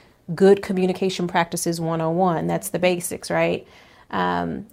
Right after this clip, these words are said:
but I also think it's interesting and ironic. I hadn't even thought about this. We, we did those listening sessions a couple of years ago at the height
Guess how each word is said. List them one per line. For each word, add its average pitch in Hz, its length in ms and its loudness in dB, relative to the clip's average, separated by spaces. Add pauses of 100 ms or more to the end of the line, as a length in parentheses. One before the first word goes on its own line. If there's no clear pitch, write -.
but 214 120 6
I 196 100 10
also 208 420 4
think 185 240 -2
it's 180 200 -4
interesting 208 560 -2
and 175 120 -2
ironic. 180 400 0
I - 60 0
hadn't 180 240 -2
even 170 160 -2
thought 196 240 4
about 175 280 0
this. 170 360 -4 (420)
We, 196 440 4
we 196 140 0
did 190 180 2
those 185 180 2
listening 180 320 0
sessions 175 340 -2
a 175 40 -4
couple 175 260 -6
of 175 60 -4
years 220 260 4
ago 170 380 2 (880)
at 208 140 -4
the 185 60 -2
height 185 520 0